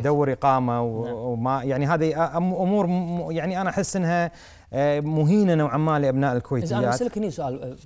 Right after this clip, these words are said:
Speaker 2: أبو خليفة، موضوع أبناء الكويتيات تحديدًا. أنا يعني أقدم البرامج ال-، ال-، ال-، الانتخابية أو الحوار السياسي من سنوات، لا زال يتكرر. يعني دام أكثر من شخص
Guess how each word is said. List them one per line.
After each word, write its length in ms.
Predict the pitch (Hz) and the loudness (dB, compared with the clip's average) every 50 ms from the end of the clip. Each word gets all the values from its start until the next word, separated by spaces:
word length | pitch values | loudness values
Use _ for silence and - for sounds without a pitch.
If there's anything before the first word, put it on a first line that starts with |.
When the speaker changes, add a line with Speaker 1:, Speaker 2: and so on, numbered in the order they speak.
| 135 - 147 | -14 -14 -12
Speaker 2:
أبو 100 | 131 120 | -12 -12
خليفة، 300 | - - 143 127 - 117 | -8 -8 -8 -8 -8 -8
موضوع 320 | 117 135 165 175 196 165 165 | -8 -6 -6 -6 -6 -6 -6
أبناء 200 | 139 151 170 156 | -6 -6 -6 -6
الكويتيات 460 | 147 - - - 120 - 160 143 117 - | -8 -8 -10 -10 -8 -6 -6 -6 -6 -10
تحديدًا. 440 | - - - 120 120 113 104 101 92 - - - - - - - - - - - - - | -16 -12 -8 -6 -6 -6 -6 -8 -10 -12 -18 -20 -20 -20 -20 -20 -20 -20 -20 -18 -8 -6
أنا 180 | - 151 170 180 | -4 -4 -2 -4
يعني 220 | 175 160 156 160 | -4 -4 -4 -6
أقدم 300 | 156 - 185 180 180 185 | -4 -4 -4 -4 -4 -4
البرامج 520 | 180 160 139 139 147 170 185 180 165 143 143 | -4 -4 -2 -2 -2 -2 -2 -4 -6 -6 -6
ال-، 60 | 139 135 131 127 123 127 123 | -6 -6 -6 -8 -8 -8 -8
ال-، 200 | 120 120 120 135 | -8 -8 -8 -10
ال-، 240 | 135 67 135 135 139 | -10 -10 -10 -10 -12
الانتخابية 800 | 143 139 131 - - 160 151 - - - 147 147 156 175 175 160 | -12 -12 -10 -8 -8 -8 -8 -10 -10 -6 -6 -6 -4 -4 -4 -4
أو 100 | 143 135 | -4 -4
الحوار 360 | 127 117 - 139 160 170 170 | -6 -6 -4 -2 0 0 0
السياسي 640 | 156 147 139 - - - 156 165 180 185 - - 208 | -2 -6 -8 -8 -8 -4 0 0 0 0 -2 -4 -6
من 120 | 196 190 170 | -6 -6 -6
سنوات، 420 | - - 147 139 127 120 113 - - _ - - - - - - | -6 -6 -6 -6 -6 -8 -8 -10 -14 _ -20 -20 -20 -20 -12 -8
لا 100 | 175 185 | -6 -4
زال 200 | 180 254 262 254 | -2 -2 0 2
يتكرر. 600 | 247 220 220 226 202 - 226 214 175 160 135 123 - - - - - - | 0 0 -2 -4 -4 -2 -2 -2 -2 -2 -4 -6 -8 -14 -20 -14 -6 -4
يعني 280 | 160 147 151 170 175 - - | -4 -2 -2 -6 -8 -6 -4
دام 320 | 139 180 220 254 262 226 - - - - - - - - 190 | 0 2 2 2 0 -2 -6 -10 -20 -20 -20 -16 -8 -6 -6
أكثر 440 | 196 - - - - 277 269 247 | -6 -6 -8 -4 0 0 0 0
من 200 | 247 233 226 208 | 0 -2 -2 -2
شخص 460 | - - 240 254 240 - - - - | -2 0 0 0 0 -2 -10 -14 -14